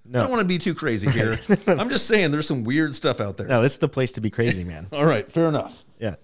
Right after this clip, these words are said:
Speaker 2: But yeah, I mean, it's just, if, if, there's only twenty percent, there's research to show this, only twenty percent of the population can even question authority, is even,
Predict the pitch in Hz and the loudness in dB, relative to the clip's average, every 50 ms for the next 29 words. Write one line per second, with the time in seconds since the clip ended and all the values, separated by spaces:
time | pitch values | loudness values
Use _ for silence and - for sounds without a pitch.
0 | _ - - 156 151 165 175 147 135 143 156 156 - 226 - - - - 143 143 | _ -2 0 0 0 0 0 -2 -2 -2 -2 -2 -4 -4 -6 -6 -8 -10 -10 -10
1 | - - - - 165 156 - - - _ _ _ _ - - 180 170 196 208 208 | -10 -12 -8 -8 -8 -8 -8 -14 -20 _ _ _ _ -6 -6 -4 -4 -4 -6 -6
2 | 175 151 - 170 175 175 170 151 - - - 139 151 147 131 139 143 143 - 95 | -6 -8 -8 -8 -6 -6 -8 -8 -10 -8 -8 -8 -8 -6 -6 -6 -6 -6 -8 -12
3 | - - 98 - - 90 - - - - - - _ _ _ - 151 156 143 - | -12 -12 -10 -8 -8 -8 -8 -8 -14 -18 -20 -20 _ _ _ -10 -8 -8 -8 -8
4 | - 160 170 180 180 - 160 - 147 139 131 120 - 107 107 - 110 104 104 - | -8 -8 -8 -6 -6 -8 -8 -8 -8 -8 -8 -8 -8 -10 -8 -8 -8 -8 -8 -8
5 | 120 110 - 127 120 117 120 110 - - 95 90 - - 87 80 - - - - | -10 -10 -8 -6 -6 -6 -6 -8 -8 -8 -8 -8 -8 -12 -14 -12 -14 -16 -16 -18
6 | - - - _ _ _ _ _ - 156 160 160 196 185 170 180 165 147 143 | -20 -20 -20 _ _ _ _ _ -6 -6 -4 -2 -2 -2 -2 -2 -2 -4 -6